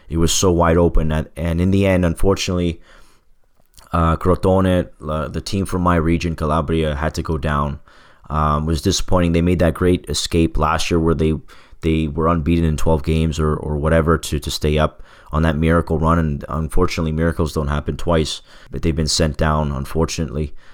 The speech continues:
You know, I, I feel for those southern cl-, Italian teams because they bring so much passion, and honestly, I don't think there's a single Serie A fan in the world who wants to see Chievo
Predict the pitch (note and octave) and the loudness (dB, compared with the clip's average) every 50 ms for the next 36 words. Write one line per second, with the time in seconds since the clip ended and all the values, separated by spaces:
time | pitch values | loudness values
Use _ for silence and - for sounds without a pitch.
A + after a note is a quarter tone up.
0 | - - - F2+ F#2 F2 D#2 D2+ C2 C2 E2 E2+ E2+ D#2+ E2 - - G#2 F#2+ F2 | -20 -10 -6 -2 0 0 0 0 0 2 2 2 2 2 2 2 2 2 2 2
1 | - - F2+ D#2 E2+ E2+ D#2+ - - F2 D#2+ E2+ E2 D2+ - - - - - - | 2 0 2 2 2 2 2 2 0 2 2 0 -2 -4 -8 -14 -16 -16 -16 -16
2 | - _ _ - - - - - - - - D#2 D2+ C#2+ - - D#2+ D#2+ D#2+ - | -16 _ _ -12 -12 -12 -4 -2 0 2 2 0 -2 -2 -2 -2 -2 -2 -4 -4
3 | - D#2+ - D#2+ D2 - D#2 C#2 D#2+ D#2+ D#2+ - - D#2+ D#2+ D#2 - - - C#2+ | -6 -4 -4 -4 -4 -4 -2 -2 -2 -2 -2 -2 -2 0 -2 -2 -2 -4 -2 -2
4 | D2+ D#2+ - G2 F2+ E2+ - - - - - - - - - E2+ F2+ F#2 G2 G2 | -2 -2 -2 -4 -4 -4 -6 -12 -20 -20 -20 -20 -10 -2 0 2 2 4 2 2
5 | - - F2+ E2+ F#2 F#2+ F2 - G2+ F2+ F2+ E2+ D#2 D2 C#2+ - - F#2 F2 E2 | 2 2 4 4 4 2 2 0 0 2 2 2 0 0 -2 -2 0 0 0 0
6 | D#2+ D2 - - E2 D#2+ D#2 D#2 D#2 - F2 D#2+ D2+ D2 D2 D2 D#2+ E2 D#2 D2 | 0 -2 0 0 0 2 2 2 2 2 2 2 2 2 2 2 2 2 2 2
7 | D2+ D2+ D#2 D#2 D2+ D2+ - - - - C#2+ - - D#2+ D#2 D2+ D2 D2+ C#2+ C#2 | 0 0 0 0 0 0 -4 -4 -4 -6 -6 0 0 2 2 2 2 0 0 0
8 | - | -4